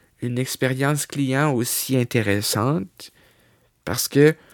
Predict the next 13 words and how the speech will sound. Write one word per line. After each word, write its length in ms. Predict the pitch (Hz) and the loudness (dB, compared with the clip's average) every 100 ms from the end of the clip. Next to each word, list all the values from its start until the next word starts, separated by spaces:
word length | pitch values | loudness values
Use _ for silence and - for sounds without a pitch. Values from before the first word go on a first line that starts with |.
| _ _ | _ _
tu 120 | - | -8
peux 120 | 123 | -6
choisir 600 | 120 - 151 147 175 160 | -4 2 2 4 4 6
la 100 | 135 | 4
boutique, 480 | 123 123 - 135 135 _ - - 117 | 2 -4 -4 -8 -8 _ -16 -8 -2
elle 120 | 117 | -2
vient 260 | 120 113 | -2 -6
d'où, 360 | 104 104 101 139 - _ _ _ _ | -6 -6 -8 -8 -12 _ _ _ _
euh, 200 | 95 110 | -8 -6
ta 200 | 101 104 | -6 -6
préférence. 880 | 98 - 117 101 98 104 120 139 139 | -6 -6 -4 -4 -2 -2 0 -2 -2
Après 200 | 113 - | -6 -6
ça, 220 | 113 127 | -2 -2